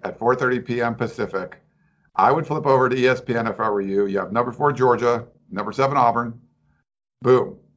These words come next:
Uh, you hope J T Daniels gets a start and just wanna watch. And, uh, for those that were, I think the U S C fans that were really critical of J T Daniels, it was tough because I think so much of it has to do with the system that you're in. And, uh,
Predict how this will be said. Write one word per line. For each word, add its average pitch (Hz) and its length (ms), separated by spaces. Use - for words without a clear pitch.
Uh, 95 520
you 98 100
hope 98 200
J 131 100
T 131 140
Daniels 123 320
gets 120 180
a 113 60
start 113 400
and 98 160
just 98 180
wanna 104 180
watch. - 540
And, 85 300
uh, 82 240
for - 120
those 233 240
that 185 100
were, 147 420
I 139 100
think 131 200
the 175 60
U 151 100
S 139 100
C 143 100
fans 131 280
that 120 40
were 113 80
really 110 220
critical 120 400
of 92 80
J 104 160
T 92 140
Daniels, 92 600
it 233 80
was 233 140
tough 196 260
because 123 480
I - 120
think 139 180
so 139 220
much 131 200
of 120 120
it 104 100
has 113 200
to 104 80
do 101 280
with 98 320
the 90 100
system 117 460
that 98 180
you're 98 140
in. 127 260
And, 92 240
uh, - 80